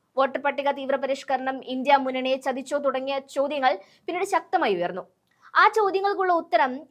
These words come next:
അവസാന ഫലത്തിൽ നോക്കിയാൽ കൃത്യമായി കാണാൻ സാധിക്കും. മഹാഗഡ്ബന്ധന്റെ വോട്ട് ഗ്രാഫിൽ രണ്ടായിരത്തി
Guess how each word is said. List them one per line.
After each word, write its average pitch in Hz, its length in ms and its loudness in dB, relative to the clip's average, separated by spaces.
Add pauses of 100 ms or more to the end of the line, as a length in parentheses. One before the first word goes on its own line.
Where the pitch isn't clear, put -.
അവസാന 320 320 0
ഫലത്തിൽ 311 440 -4
നോക്കിയാൽ 269 500 0 (120)
കൃത്യമായി 269 480 -6
കാണാൻ 233 260 -2
സാധിക്കും. 190 380 -10 (640)
മഹാഗഡ്ബന്ധന്റെ 339 800 4
വോട്ട് 302 280 -2
ഗ്രാഫിൽ 302 480 0
രണ്ടായിരത്തി 285 460 4